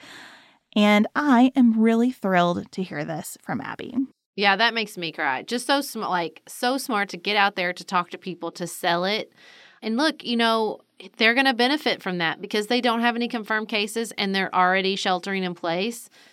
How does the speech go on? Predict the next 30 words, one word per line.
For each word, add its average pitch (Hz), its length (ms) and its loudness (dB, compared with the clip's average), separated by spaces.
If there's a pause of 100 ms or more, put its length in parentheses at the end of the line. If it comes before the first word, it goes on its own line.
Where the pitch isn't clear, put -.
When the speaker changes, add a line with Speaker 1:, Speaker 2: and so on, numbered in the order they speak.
(140)
Speaker 2:
They 196 220 4
will 220 500 0
flatten 185 380 0
the 208 100 -4
curve, 226 580 -4
and 175 180 -6
their 180 420 0 (360)
health 233 240 -2
system, 196 360 -8
especially 196 520 -6
in 185 60 -2
a 180 80 -4
rural 175 340 -4
place 214 320 -6
like 175 180 -4
that, 165 380 0 (460)
um, 170 420 0
that 175 140 0
are 175 120 0
already 185 260 2
sometimes 180 460 -4
in 175 100 -4
delegate 170 420 -4
positions, 190 440 -6
won't 170 200 -6
be 185 140 -4
overwhelmed. 170 800 -4
That 170 180 2
is 180 140 -8
life-saving 170 960 -2